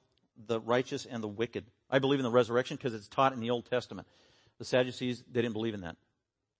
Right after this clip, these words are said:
And the Sadducees were primarily the ones in courtroom this day accusing Paul. So in view of this, I also do my best to maintain always a blameless conscience before God and before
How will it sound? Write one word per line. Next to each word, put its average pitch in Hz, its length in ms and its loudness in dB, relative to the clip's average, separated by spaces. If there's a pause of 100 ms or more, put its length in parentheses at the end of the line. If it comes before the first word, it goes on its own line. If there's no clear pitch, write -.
(800)
And 120 100 -4
the 107 40 -4
Sadducees 135 520 2
were 120 80 -8
primarily 120 380 2
the 110 80 -2
ones 117 260 -2
in 123 180 -8
courtroom 117 380 -2
this 101 120 -8
day 107 300 -2
accusing 107 360 -10
Paul. 98 300 -4 (380)
So 147 120 2
in 123 100 2
view 156 220 4
of 135 100 0
this, 123 420 2 (960)
I 120 120 6
also 135 240 4
do 135 120 -2
my 131 120 4
best 127 260 2
to 127 60 -6
maintain 123 340 -4
always 123 500 0
a 117 80 -2
blameless 131 480 0
conscience 131 360 -4
before 117 340 -4
God 120 320 4
and 113 160 -6
before 117 640 0